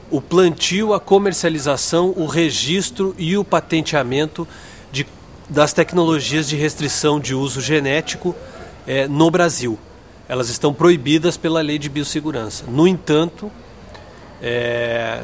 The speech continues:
no ano seguinte à aprovação da lei de biossegurança, a então deputada Cátia Abreu, que hoje é senadora, e hoje quem assumiu esse projeto de lei, que é o projeto dois meia oito de dois mil e sete,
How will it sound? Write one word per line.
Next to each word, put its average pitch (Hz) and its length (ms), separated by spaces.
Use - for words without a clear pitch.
no 135 200
ano 156 160
seguinte 175 600
à 123 200
aprovação 123 520
da 127 80
lei 123 160
de 117 80
biossegurança, 147 880
a 131 500
então 127 300
deputada 131 460
Cátia 131 360
Abreu, 147 300
que - 120
hoje 120 180
é - 40
senadora, 143 680
e 127 360
hoje 127 300
quem 131 160
assumiu 131 360
esse - 140
projeto 123 420
de 113 140
lei, 120 180
que - 80
é 120 40
o - 40
projeto 117 440
dois 120 220
meia 123 200
oito 117 360
de 101 100
dois 107 180
mil 117 140
e 110 40
sete, - 440